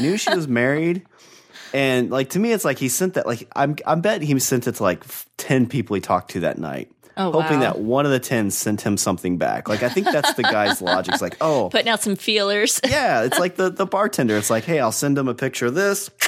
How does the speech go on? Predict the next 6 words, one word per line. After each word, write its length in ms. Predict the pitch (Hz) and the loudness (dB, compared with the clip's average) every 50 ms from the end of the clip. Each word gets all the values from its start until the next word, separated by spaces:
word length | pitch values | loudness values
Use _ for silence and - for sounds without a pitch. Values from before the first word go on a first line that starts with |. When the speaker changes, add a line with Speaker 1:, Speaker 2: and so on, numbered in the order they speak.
| - - - - - - - - | -4 -6 -12 -20 -20 -20 -12 -6
Speaker 1:
and 120 | - 110 | -2 0
maybe 220 | 120 131 143 139 147 | 2 2 2 2 0
I'll 60 | 139 139 | 0 0
see 160 | - 139 139 | 0 -2 0
some 380 | 135 - 120 104 101 90 87 - _ | 0 0 0 0 0 -2 -4 -8 _
boobies." 680 | - 127 120 113 101 92 82 80 85 90 92 - - - | -2 0 2 2 2 0 -2 -2 -4 -4 -4 -6 -6 -8